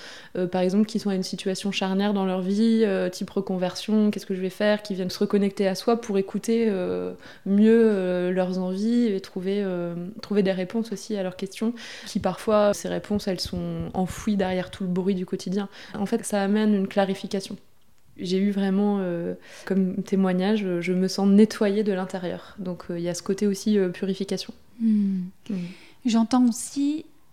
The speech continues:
Speaker 2: peut-être en filigrane, cette idée d'aller à l'encontre de la vie active, justement. Tu l'as dit au début, les gens ont besoin de calme, de repos.
Speaker 1: Hmm.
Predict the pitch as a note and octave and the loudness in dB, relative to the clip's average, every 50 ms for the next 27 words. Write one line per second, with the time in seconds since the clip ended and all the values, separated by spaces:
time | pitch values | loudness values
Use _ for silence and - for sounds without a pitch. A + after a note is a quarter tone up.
0 | - - - - - B3 B3 - A#3 B3 - - - A3 - - A3 A3 A3 G#3 | -20 -20 -10 -8 -6 -6 -4 -4 -4 -4 -4 -4 -6 -6 -4 -6 -6 -6 -6 -6
1 | G3 G#3+ A#3 C4+ D4+ D#4+ D4+ - - - - - - - - - - - - - | -6 -4 -4 -2 -2 -2 -4 -6 -12 -20 -20 -20 -20 -20 -20 -20 -20 -16 -8 -4
2 | - A#3 A3+ - - A#3 G#3+ A#3+ A#3+ B3+ B3+ A#3+ A3+ A3 G#3+ G#3+ - - - - | -4 -4 -4 -4 -6 -4 -2 -2 -2 -2 0 -2 -2 -2 -4 -6 -8 -10 -8 -4
3 | A3+ A3+ A#3 C4 B3+ B3 A#3+ A#3+ A#3+ A#3 - - C4 B3+ A#3+ A3+ A3 A3 A3 G#3 | -2 2 2 4 4 6 6 6 4 2 2 0 2 2 2 0 0 -2 -2 0
4 | G#3+ B3+ C4+ A3+ G#3+ - - - - A#3+ B3 B3 A#3+ A3+ A3 - - A3 G#3 G#3 | 2 2 2 2 0 -4 -10 -8 -6 -4 -4 -4 -4 -6 -6 -6 -8 -8 -6 -6
5 | A3 A#3 B3+ A#3+ - - G#3+ G#3 G#3 G#3 - A#3+ A3 G#3 A3 G#3 G3+ A3+ A3+ A#3+ | -4 -4 -6 -6 -8 -8 -10 -10 -8 -8 -8 -8 -6 -6 -8 -8 -6 -4 -2 -2
6 | A3+ A3 G3+ G#3+ A3 A3 G#3+ G3 G#3 G3+ G#3 G#3+ G3+ G3 G3+ - - - A3+ A3 | -2 -2 -2 -2 -2 -2 -4 -4 -6 -6 -4 -4 -4 -6 -8 -10 -6 -4 -2 -2
7 | A3+ A3+ A3+ A3+ G#3+ G3+ G3 F#3+ F#3+ F3+ - A3 G#3 F#3 A3 A3 G#3+ - - G4+ | 0 0 0 0 0 0 -2 -4 -6 -4 -4 -4 -2 0 -2 -2 -2 -4 -6 -8
8 | - - - - - A3+ | -8 -12 -20 -12 -8 -8